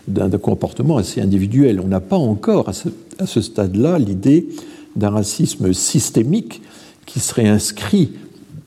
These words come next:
dans le fonctionnement silencieux de certaines, euh, institutions. Et donc l'objectif numéro un de, d'S O S Racisme, c'est, euh, de débusquer les employeurs ou les bailleurs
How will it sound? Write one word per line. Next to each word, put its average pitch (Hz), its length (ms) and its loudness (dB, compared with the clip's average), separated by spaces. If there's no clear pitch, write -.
dans 135 540 4
le 113 380 4
fonctionnement 120 580 -2
silencieux 110 540 0
de 117 120 0
certaines, 123 600 0
euh, 104 540 -2
institutions. - 600 -4
Et 143 80 6
donc 226 240 4
l'objectif 156 580 0
numéro 117 360 4
un 117 120 4
de, 95 220 4
d'S 95 300 -2
O 90 80 -2
S 87 160 -4
Racisme, - 720 2
c'est, 139 440 2
euh, 98 320 2
de 95 480 2
débusquer 104 840 0
les 95 200 -2
employeurs 95 680 2
ou 107 40 0
les 90 120 0
bailleurs 90 640 0